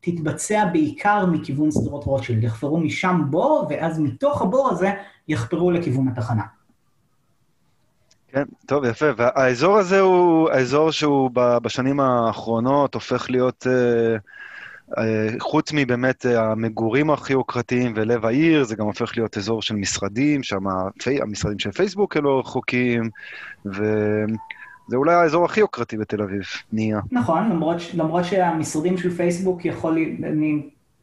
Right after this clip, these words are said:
Speaker 1: פייסבוק
Speaker 2: הם, הם
Speaker 1: עכשיו חשבתי שהם ב-, ל-, ב-, ליד שרונה, לא?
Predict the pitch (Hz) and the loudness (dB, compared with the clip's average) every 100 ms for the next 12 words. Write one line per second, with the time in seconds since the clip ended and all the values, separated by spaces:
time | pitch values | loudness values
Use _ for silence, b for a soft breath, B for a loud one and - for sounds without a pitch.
0 | _ - - - 175 220 180 - 190 180 | _ -20 -8 -2 -2 0 -2 -2 0 -2
1 | 180 185 175 185 - 170 165 160 170 170 | -2 -2 -2 -2 -2 -2 0 0 0 0
2 | 170 170 175 170 165 165 190 196 226 294 | 0 2 2 0 -2 0 0 0 0 0
3 | 147 123 185 - | 0 0 0 -4